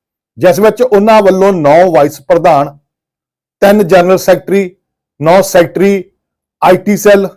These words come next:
ਮੀਡੀਆ ਸੈੱਲ ਅਤੇ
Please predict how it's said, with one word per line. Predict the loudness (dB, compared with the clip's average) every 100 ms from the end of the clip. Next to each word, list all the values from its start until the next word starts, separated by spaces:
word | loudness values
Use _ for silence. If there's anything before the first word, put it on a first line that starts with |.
| _ _ _ _ _ _ _ _ _ _ _ _ _ _ _ _ _
ਮੀਡੀਆ | -4 0 2 2
ਸੈੱਲ | 2 0 -2 -14 _ _ _ _ _ _ _ -10
ਅਤੇ | 0 0 0